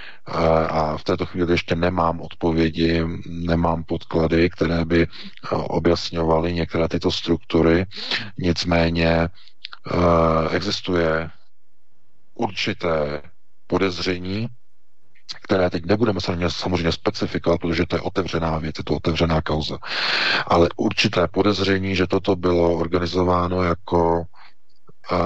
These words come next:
určité finanční propojení nebo systém na praní špinavých peněz, čínské triády, skrze vybrané,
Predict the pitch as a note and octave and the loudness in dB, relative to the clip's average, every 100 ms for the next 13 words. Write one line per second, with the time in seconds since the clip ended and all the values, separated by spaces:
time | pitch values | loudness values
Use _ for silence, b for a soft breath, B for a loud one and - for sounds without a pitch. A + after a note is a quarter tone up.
0 | E2 E2 D#2+ D#2+ D#2 D#2 D#2 D#2 A#2+ F2+ | 2 0 0 0 0 -2 -4 -4 -2 0
1 | G#2+ F#2 E2 D#2+ F#2+ F2+ F#2 - F#2 F2+ | 0 2 2 2 -2 -2 -2 -4 -2 -2
2 | F2 F2+ F2 E2+ E2+ F2 E2+ E2+ D#2 - | -2 2 2 2 -2 -2 2 0 0 -4
3 | - G2 - - E2+ E2 E2+ G2+ A2 - | 0 0 0 -2 -2 0 -4 -6 -8 -12
4 | - - F2+ E2+ D#2 - - D2+ F2 E2+ | -12 -2 2 2 2 -2 0 0 0 -2
5 | F2 E2+ F#2 B B - - - - - | -4 -4 -6 B B -14 -14 -14 -14 -14
6 | - - - - F#2+ F#2 G#2+ - F2+ D#2 | -12 -10 -6 0 2 2 0 0 -2 -2
7 | C#2 - - - - - - - B B | -6 -8 -10 -10 -12 -14 -12 -12 B B
8 | - G2 G2+ - G2+ - F2+ F2 D#2+ D2+ | -4 -4 -2 2 2 2 0 2 0 -2
9 | D2 C#2+ D2 B B B B B B - | -4 -8 -8 B B B B B B 0
10 | - A#2 G#2+ G2+ F2+ D#2+ G#2+ G#2 A2 A2 | 2 2 2 4 4 4 0 2 0 0
11 | G#2 F2+ E2+ E2 | 0 0 0 -2